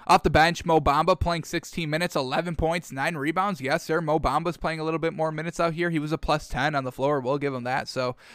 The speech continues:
we know this Magic team isn't anything special. They're kind of in a whole rebuild after the trade deadline, so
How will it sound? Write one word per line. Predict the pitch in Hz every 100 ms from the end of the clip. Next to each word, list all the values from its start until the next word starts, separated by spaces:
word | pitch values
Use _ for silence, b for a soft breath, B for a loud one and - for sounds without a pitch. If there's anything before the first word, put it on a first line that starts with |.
| B B
we | 220
know | 226
this | 220 220
Magic | 214 196
team | - 208 196
isn't | 180 190
anything | 196 180 185
special. | - 190 185 190 185 - _ _ -
They're | 175 175
kind | 196 180
of | 160
in | 165
a | 160
whole | 156 170 175 170
rebuild | 156 165 156 156 156
after | - 156 156
the | 143
trade | - 143 143
deadline, | 143 139 139 131
so | 131 117